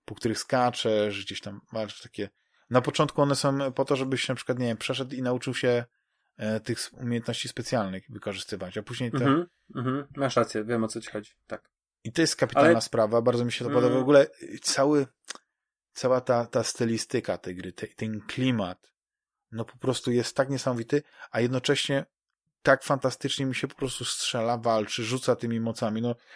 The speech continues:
Speaker 1: wiesz, ja gram, y, na, na, na komputerze, więc sterowanie mam pod myszką, więc to strzelanie jest błahe,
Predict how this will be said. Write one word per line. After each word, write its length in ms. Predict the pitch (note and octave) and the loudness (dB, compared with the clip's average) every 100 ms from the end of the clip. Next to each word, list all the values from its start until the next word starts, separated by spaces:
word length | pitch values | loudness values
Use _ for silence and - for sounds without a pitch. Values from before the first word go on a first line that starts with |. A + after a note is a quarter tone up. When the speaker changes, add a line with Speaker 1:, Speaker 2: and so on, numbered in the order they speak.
| - | -4
Speaker 1:
wiesz, 100 | A#2 | 2
ja 80 | C3 | 2
gram, 260 | C#3 C#3 C#3 | 4 2 4
y, 360 | C3 C3 B2+ B2+ _ _ _ | 2 4 2 0 _ _ _
na, 260 | B2 B2 A#2+ | 0 2 2
na, 240 | A#2+ B2 | 2 -2
na 160 | A#2+ A#2+ | -4 -8
komputerze, 680 | - B2 B2+ A2+ G#2+ A#2 C3+ _ | -8 -8 0 0 0 -4 -6 _
więc 380 | A#2 A#2 A#2 - | -6 -2 -2 -2
sterowanie 540 | - C3 B2 B2 B2 | -2 0 2 0 0
mam 140 | B2 A#2 | -2 -2
pod 200 | A#2+ A#2 | -4 -4
myszką, 280 | - A2 | -6 -6
więc 120 | A2 A#2 | -6 -4
to 80 | |
strzelanie 440 | A#2+ - B2 B2 B2 | -2 0 0 0 0
jest 280 | A#2+ - - | -2 -6 -12
błahe, 680 | A#2 G#2+ B2 A#2 - G2+ | -8 4 6 6 4 -6